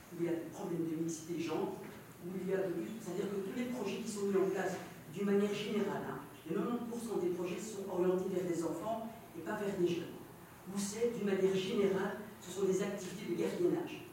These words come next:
Donc pas d'activités qui donnent du sens ou qui donnent des outils, pas d'activités qui vont justement vers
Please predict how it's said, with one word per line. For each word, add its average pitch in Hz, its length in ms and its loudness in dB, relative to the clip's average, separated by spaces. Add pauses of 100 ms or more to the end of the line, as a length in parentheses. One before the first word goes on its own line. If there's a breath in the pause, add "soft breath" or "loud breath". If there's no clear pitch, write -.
(160)
Donc 170 240 0
pas 233 80 0
d'activités 208 560 -4
qui - 160 -6
donnent 180 160 2
du 175 80 2
sens 196 400 0
ou - 300 -10 (100)
qui - 80 -8
donnent 185 240 4
des 190 80 4
outils, 220 480 -4 (320)
pas 185 160 -2
d'activités 202 640 -4
qui 214 160 -4
vont 202 160 0
justement 196 560 -2
vers 196 160 2